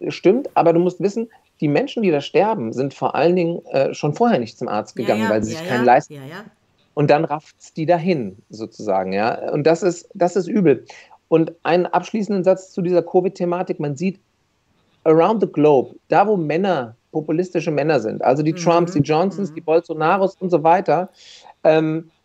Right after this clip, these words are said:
Speaker 1: da läuft's richtig schlecht, Putin, und wo die Unterschiede in der Gesellschaft gro-, sehr groß sind, also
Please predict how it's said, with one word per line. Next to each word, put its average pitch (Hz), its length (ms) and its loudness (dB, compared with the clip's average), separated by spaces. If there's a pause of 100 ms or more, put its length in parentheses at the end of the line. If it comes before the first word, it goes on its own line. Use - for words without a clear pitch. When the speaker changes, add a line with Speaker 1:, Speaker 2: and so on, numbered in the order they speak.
(120)
Speaker 1:
da 165 140 2
läuft's 185 380 0
richtig 160 300 -6
schlecht, - 560 -6
Putin, 208 500 -2
und 139 240 -4
wo 156 80 2
die 147 80 0
Unterschiede 175 480 0
in 170 100 2
der 160 100 6
Gesellschaft 151 600 0 (380)
gro-, - 240 -8
sehr 160 240 2
groß 190 320 0
sind, 214 140 -2
also 120 120 -2